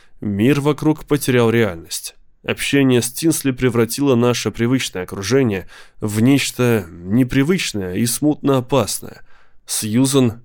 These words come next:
несмотря на всю свою выручку и профессионализм, оставалась женщиной. А женщины в глубине души суеверны.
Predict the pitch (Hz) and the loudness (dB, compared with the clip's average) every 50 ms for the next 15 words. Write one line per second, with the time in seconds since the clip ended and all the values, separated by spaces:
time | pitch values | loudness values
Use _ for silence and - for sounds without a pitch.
0 | - - 113 117 - - 127 120 113 131 131 127 131 123 120 - - - 156 151 | -4 -2 0 0 2 2 0 2 4 4 4 6 6 4 4 2 2 2 2 2
1 | - - 135 143 143 131 110 113 135 143 147 131 123 - - - 127 123 107 - | 2 0 2 2 4 4 4 4 4 4 2 2 0 -2 -2 0 0 0 0 0
2 | 123 117 - 117 - - 117 113 113 107 107 120 135 127 - 131 123 120 117 113 | -2 -2 -2 -2 -2 0 2 2 2 2 4 2 2 2 2 2 4 4 2 2
3 | - - 127 117 123 135 139 135 127 - - - 127 120 139 147 139 117 - - | 0 0 0 2 4 4 4 2 2 0 -2 -4 -2 0 2 2 2 2 0 -2
4 | - 90 - - - - - - - - - _ _ _ - - - 131 117 104 | -6 -10 -14 -20 -20 -20 -20 -20 -20 -20 -20 _ _ _ -10 -4 -2 0 0 2
5 | 110 113 123 131 131 123 - - 85 85 - - - - - 113 113 117 110 127 | 4 4 4 4 4 2 0 -4 -8 -12 -18 -20 -20 -12 -6 -4 -4 -2 2 2
6 | 123 113 110 107 107 131 160 156 147 135 - - - 110 107 104 92 - - - | 2 4 4 4 4 2 2 0 0 -2 -4 -4 -4 -2 -2 -2 -4 -6 -10 -12
7 | - - - - 123 120 120 117 113 107 95 87 90 87 90 - | -8 -6 -2 0 2 2 2 2 2 0 -2 -4 -8 -16 -16 -18